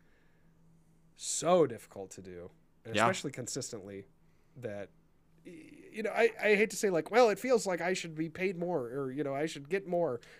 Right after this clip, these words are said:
Speaker 1: for that." But I, it really does, like, to have a, uh, sustainability behind a, a potential, like, circuit, I think there does need to be a little more given to players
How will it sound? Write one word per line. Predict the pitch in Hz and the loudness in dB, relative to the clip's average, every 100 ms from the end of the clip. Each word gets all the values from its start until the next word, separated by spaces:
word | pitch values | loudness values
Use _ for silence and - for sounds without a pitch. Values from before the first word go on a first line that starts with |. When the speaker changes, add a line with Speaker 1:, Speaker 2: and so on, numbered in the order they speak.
| _ | _
Speaker 1:
for | 135 | -4
that." | 127 113 | -2 0
But | 180 196 196 | 0 0 2
I, | |
it | 214 208 214 | 2 2 2
really | 233 214 | 2 2
does, | 196 175 | 2 2
like, | 175 - - - | 0 -2 -12 -4
to | 170 | 0
have | 170 185 180 | 2 2 2
a, | 160 147 139 _ _ - | 2 0 -6 _ _ -10
uh, | 131 123 | -6 -4
sustainability | 120 - - 151 156 147 139 151 170 190 - _ _ 131 | -6 -8 -2 0 2 0 0 -2 -2 -6 -12 _ _ -10
behind | 123 139 127 156 175 185 - _ _ | -10 -6 -4 -4 -4 -8 -12 _ _
a, | 123 120 - _ - | -14 -14 -16 _ -18
a | 151 135 | -12 -10
potential, | 143 139 143 - 147 143 | -8 -6 -6 -4 -4 -4
like, | 127 117 | -6 -6
circuit, | - 135 135 220 - _ _ _ _ _ _ _ _ _ _ _ _ | -8 -8 -2 -2 -2 _ _ _ _ _ _ _ _ _ _ _ _
I | 143 | 0
think | 160 147 | 0 0
there | 147 | -2
does | 135 131 | -2 -4
need | 131 123 | -6 -10
to | |
be | 117 117 113 - _ _ - | -10 -10 -12 -16 _ _ -16
a | |
little | 117 120 123 131 160 175 175 | -14 -12 -10 -8 -6 -2 -2
more | 151 127 127 123 117 | -2 -4 -2 -4 -6
given | 120 120 113 110 | -8 -10 -10 -12
to | - | -14
players | 110 107 104 101 98 | -16 -12 -10 -10 -12